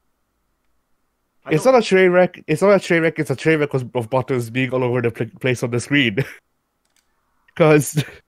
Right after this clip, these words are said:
Speaker 1: An orgy of buttons is what I'd call it.
Speaker 2: Yeah. 'Cause it's like the, the second you, you press one button in, like, at the start it's, it's easy.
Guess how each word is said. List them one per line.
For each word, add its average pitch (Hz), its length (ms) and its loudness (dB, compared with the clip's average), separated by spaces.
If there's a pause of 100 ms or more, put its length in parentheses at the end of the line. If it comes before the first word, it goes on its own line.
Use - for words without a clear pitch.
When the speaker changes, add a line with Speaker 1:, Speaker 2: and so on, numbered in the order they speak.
(160)
Speaker 1:
An - 140 -16
orgy 170 480 -10
of 135 140 -14
buttons 117 320 -12
is 110 120 -20
what 127 140 -16
I'd 123 220 -14
call 120 260 -18
it. 120 80 -20 (1400)
Speaker 2:
Yeah. 123 300 0 (2250)
'Cause 156 440 2
it's - 240 -6
like 170 240 -4
the, 160 100 -8
the 143 240 -2
second 240 400 0
you, 170 220 0
you 139 540 -2
press 165 280 -2
one 139 220 0
button 123 260 -4
in, 123 300 -8 (340)
like, 135 160 -4
at 107 260 -4
the 143 80 -4
start 214 280 2
it's, 180 240 -2
it's 127 240 -10
easy. 110 440 -8